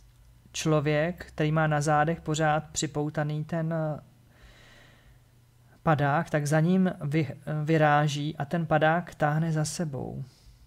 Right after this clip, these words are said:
Je tady zajímavé, eh, ještě toto,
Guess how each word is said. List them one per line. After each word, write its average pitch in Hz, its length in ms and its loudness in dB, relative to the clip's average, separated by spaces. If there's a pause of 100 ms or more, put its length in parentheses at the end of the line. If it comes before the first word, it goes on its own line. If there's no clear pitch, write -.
(2750)
Je 156 60 -6
tady 214 220 8
zajímavé, 208 600 8
eh, - 220 -6 (520)
ještě 160 300 -2 (220)
toto, 156 680 -4